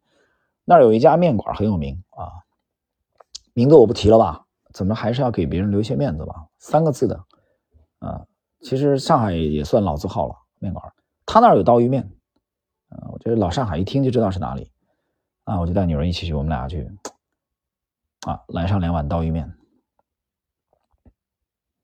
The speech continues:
我记得最近一次去，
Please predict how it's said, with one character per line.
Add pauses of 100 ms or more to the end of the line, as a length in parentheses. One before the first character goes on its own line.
(760)
我
记
得
最
近
一
次
去，